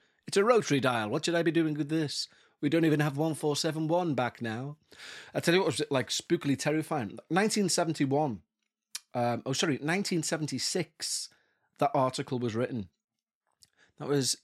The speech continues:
three years before I was born. Just three years before I was born.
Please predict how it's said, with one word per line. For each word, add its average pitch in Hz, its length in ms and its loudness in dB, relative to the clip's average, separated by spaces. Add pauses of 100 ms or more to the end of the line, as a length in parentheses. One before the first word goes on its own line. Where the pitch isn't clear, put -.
three 160 340 0
years 151 380 2
before 143 340 0
I 120 60 2
was 110 160 -2
born. 104 400 -6 (320)
Just 185 240 2
three 220 300 0
years 175 580 2 (220)
before 135 400 2
I 123 80 2
was 113 120 -4
born. 123 400 -4